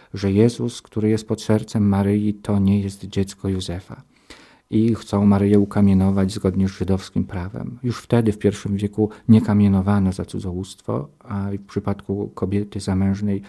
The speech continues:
po prostu następował rozwód. A po drugie, tak naprawdę to tylko Józef i Maryja wiedzieli, że to dziecko, mm, nie ma naturalnego ojca w Józefie. E, więc takie przedstawianie oburzenia mieszkańców Nazaretów na Maryję,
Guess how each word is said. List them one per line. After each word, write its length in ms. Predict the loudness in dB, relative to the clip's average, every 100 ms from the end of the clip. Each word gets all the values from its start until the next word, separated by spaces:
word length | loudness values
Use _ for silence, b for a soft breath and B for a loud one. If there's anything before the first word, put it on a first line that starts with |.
| B
po 100 | -14
prostu 360 | -6 -6 -4 -4
następował 540 | -4 -4 -6 -4 -4
rozwód. 460 | -6 -8 -6 -8 -8 B B B B B B B -10
A 100 | -2
po 100 | 0
drugie, 320 | 0 0 0
tak 300 | -2 -8 -4
naprawdę 380 | -4 -4 -2 -2
to 120 | -4
tylko 320 | -6 -4 0
Józef 400 | 0 0 -4 -4
i 20 |
Maryja 440 | -2 0 2 0 -2
wiedzieli, 520 | -8 -6 -6 -4 -4
że 200 | -4 -8
to 320 | -8 -8 -8
dziecko, 640 | -6 -8 -10 -14 -12 -12 -12 b b b
mm, 640 | 2 4 4 0 -4 -2 2
nie 120 | 4
ma 100 | 4
naturalnego 680 | 2 -2 -4 -2 -2 -4 -4
ojca 420 | -4 -6 -6 -8 -10 b b b
w 40 | 0
Józefie. 540 | 0 0 -6 -10 -18 -18 _ _ b b b b b _ _
E, 140 | -4
więc 420 | 4 4 2 -6 -8
takie 300 | -6 -4 -6
przedstawianie 680 | -4 -6 -4 0 4 2
oburzenia 600 | 2 2 4 6 6 6
mieszkańców 560 | 4 0 -2 -2 -2 -4
Nazaretów 680 | -4 -2 -2 -2 -4 -8 -4
na 120 | -4
Maryję, 560 | -2 -2 -4 -6 -8